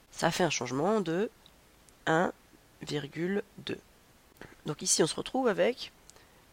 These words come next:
un virgule deux divisé par zéro virgule cinq.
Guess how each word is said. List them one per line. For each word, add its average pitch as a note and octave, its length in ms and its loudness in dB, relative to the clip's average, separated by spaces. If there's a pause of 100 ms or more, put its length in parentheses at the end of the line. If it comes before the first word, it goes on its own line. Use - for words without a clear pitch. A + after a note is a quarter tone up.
(260)
un A3 100 4
virgule E3 400 -4
deux A#3 240 2 (840)
divisé E3 440 -2
par G#3+ 420 2 (120)
zéro F3 320 -4
virgule F3 340 -2
cinq. - 460 0